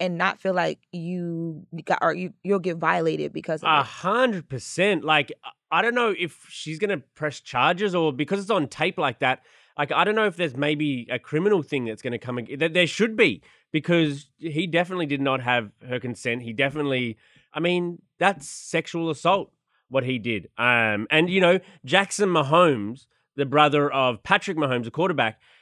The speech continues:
Speaker 2: isn't he, like, in a court case right now for doing something kind of s-, he, he went up to some girl and kissed her on the mouth unwanted as well. And he's been, like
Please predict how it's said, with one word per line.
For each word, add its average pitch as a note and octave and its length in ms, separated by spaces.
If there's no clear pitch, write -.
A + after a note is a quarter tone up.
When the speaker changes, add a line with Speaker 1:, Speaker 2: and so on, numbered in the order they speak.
Speaker 2:
isn't G3 220
he, F#3+ 280
like, F#3+ 280
in D3+ 120
a D#3 60
court - 340
case F#3 240
right F#3 140
now F#3 160
for E3+ 100
doing D#3 200
something E3+ 240
kind D#3+ 200
of B2 60
s-, - 100
he, E3+ 200
he F3 140
went A3+ 160
up G3 100
to F3 100
some D#3 280
girl D3 260
and C3+ 140
kissed E3 220
her D3+ 80
on C#3+ 80
the C#3+ 60
mouth C3+ 280
unwanted C3+ 440
as A#2+ 120
well. D3+ 240
And A#2+ 100
he's E3 160
been, D#3 260
like C#3 320